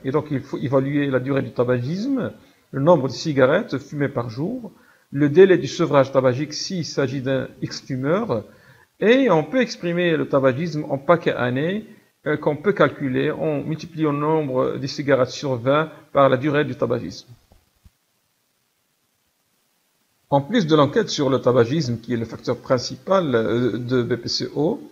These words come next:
il importe de chercher une exposition professionnelle, soit actuelle, soit ancienne, et d'établir même un calendrier professionnel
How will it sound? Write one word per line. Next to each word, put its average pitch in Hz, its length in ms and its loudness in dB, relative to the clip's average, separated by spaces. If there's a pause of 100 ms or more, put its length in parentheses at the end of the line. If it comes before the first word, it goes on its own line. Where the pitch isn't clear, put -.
(560)
il 143 120 0
importe 143 440 0
de 131 560 2
chercher 175 360 0
une 147 120 0
exposition 139 500 -4
professionnelle, 135 800 0
soit 156 220 -2
actuelle, 131 560 -2 (360)
soit 170 360 2
ancienne, 139 500 0 (340)
et 151 60 2
d'établir 156 480 4
même 139 680 0
un 139 120 4
calendrier 131 720 0
professionnel 123 760 -4